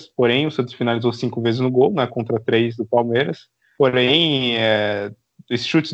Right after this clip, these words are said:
do, do, do Palmeiras não, não foi nenhuma grande chance, nenhum chute perigosíssimo, assim. É, tanto que, bom, não, teve três defesas só do, do Everson,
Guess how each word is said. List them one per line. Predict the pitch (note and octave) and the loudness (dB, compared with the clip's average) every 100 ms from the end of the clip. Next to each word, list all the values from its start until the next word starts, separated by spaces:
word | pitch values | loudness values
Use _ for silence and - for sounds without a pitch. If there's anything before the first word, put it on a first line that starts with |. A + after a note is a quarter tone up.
| C3+ | -6
do, | C#3+ C3 | 2 4
do, | B2+ B2 B2 | 6 4 4
do | B2 | 2
Palmeiras | B2 A#2+ A#2+ C#3 D3 | 2 2 2 0 0
não, | B2+ B2 A#2+ | -2 -2 -2
não | A#2 A#2 A#2 | -4 -4 -2
foi | B2 | 0
nenhuma | B2 A#2 A#2+ A#2+ | 0 0 -2 -2
grande | A2+ A#2 A2 | 0 -2 -2
chance, | - B2 B2 | -2 -2 -2
nenhum | A#2 A2+ A#2 A2 G2+ G2+ G2+ _ _ | -4 -4 -4 -6 -8 -10 -16 _ _
chute | - - A2 - G#2 - _ _ - | -6 -2 -2 -4 -6 -8 _ _ -2
perigosíssimo, | G#2+ A2+ G#2 G2+ A#2 A#2 G#2 | 0 2 0 0 -2 -2 -6
assim. | G#2 - B2+ C3+ _ - - - _ - | -6 -4 -4 -6 _ -20 -20 -20 _ -4
É, | G#2+ G2+ G2+ G2 G2 F#2+ F#2+ - | 0 2 4 4 2 0 -2 -2
tanto | G#2 G2+ A2+ | -2 -2 -4
que, | A2 A#2 A2 G#2+ G2+ F#2+ - _ _ - | -2 2 4 4 2 -2 -12 _ _ 0
bom, | A2+ G2 - - - - | 2 0 -6 -20 -20 -12
não, | A2+ A2 A2 A2 A2 A2 A2 A2 A#2 | -4 0 0 0 0 0 2 0 2
teve | B2 B2+ B2 | 0 0 -4
três | - D#3+ | 0 2
defesas | D3+ A#2+ C3 A2+ | 2 2 2 0
só | - A#2+ | 0 0
do, | A2 A2+ G#2 G#2 - _ _ _ | 0 -2 -2 -4 -8 _ _ _
do | A2 | 0
Everson, | A2+ D#3 C#3 - | 0 2 -2 -4